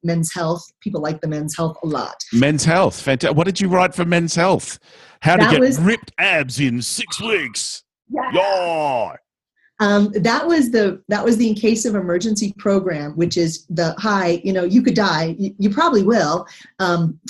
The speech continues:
Speaker 1: uh, if not, you're not being kicked to death by a kangaroo," and, uh, that we were talking about earlier. Uh, but you could die, so you've gotta make sure that your paperwork is in order. And,
Speaker 2: Yeah.
Speaker 1: and this is how, and this is an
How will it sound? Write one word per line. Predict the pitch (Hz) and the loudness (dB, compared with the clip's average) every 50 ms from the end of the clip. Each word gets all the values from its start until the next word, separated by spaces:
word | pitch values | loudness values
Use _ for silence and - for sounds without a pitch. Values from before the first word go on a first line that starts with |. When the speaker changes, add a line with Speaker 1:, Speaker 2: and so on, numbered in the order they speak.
| - _ - | -12 _ -2
Speaker 1:
uh, | 180 175 170 170 170 208 | 0 0 2 0 0 0
if | 196 202 | -2 -2
not, | 208 196 208 | -2 -2 0
you're | 208 202 | 2 2
not | 196 196 214 | 2 2 2
being | 196 180 - | 0 -2 0
kicked | - 214 214 | -4 -4 -2
to | - 208 | 0 0
death | 190 190 190 190 | 0 0 0 0
by | 185 185 | 0 0
a | 180 175 | 0 0
kangaroo," | - 233 196 180 170 170 185 208 196 175 175 - - - - - - | 0 0 0 2 2 2 4 4 4 2 0 -2 -8 -16 -14 -6 -2
and, | 208 202 196 196 196 196 196 208 | 2 2 4 4 4 4 4 4
uh, | 214 190 185 175 170 170 170 - _ _ - | 2 2 2 2 0 -2 -4 -8 _ _ -6
that | 202 214 | 0 2
we | 196 | 2
were | 185 | 4
talking | 185 240 220 - - 254 | 4 4 2 4 4 4
about | 226 196 190 190 | 6 6 6 4
earlier. | 214 226 190 196 175 175 165 175 196 - 349 339 277 - - _ _ - | 6 6 6 6 6 4 4 2 0 -4 -6 -8 -8 -10 -14 _ _ -6
Uh, | 208 208 - - 208 | -6 -6 -6 -6 -6
but | 214 247 - | -4 0 0
you | 285 262 | 2 2
could | 302 269 | 2 2
die, | 208 247 262 302 294 254 220 - | 2 2 2 2 2 0 0 -2
so | 220 - - 254 | -4 -4 0 2
you've | 247 220 233 214 | 4 4 4 2
gotta | 202 233 226 247 277 | 0 0 -2 0 0
make | 262 233 226 | 0 -2 -2
sure | 233 - - 247 226 214 | -2 -2 -2 0 2 2
that | 208 202 196 190 | 4 4 2 2
your | 185 185 185 | 0 -2 -2
paperwork | - 214 202 202 202 170 156 143 143 - | 0 -2 -2 0 -2 -2 -2 -4 -6 -8
is | 170 - - | -10 -10 -8
in | 165 156 | -6 -6
order. | 143 120 - - - - - _ _ - | -6 -8 -12 -12 -14 -18 -18 _ _ -6
And, | - 190 185 | -4 -4 -4
Speaker 2:
Yeah. | 185 185 - _ _ _ _ _ _ - | -4 -8 -10 _ _ _ _ _ _ 0
Speaker 1:
and | 202 196 196 | 2 4 4
this | 214 214 - | 4 2 2
is | 214 - | -2 -4
how, | - - 196 185 - | -4 -4 -4 -2 0
and | 208 196 | 2 2
this | 196 196 202 | 2 2 0
is | 196 185 185 | -2 -4 -6
an | 175 - | -6 -8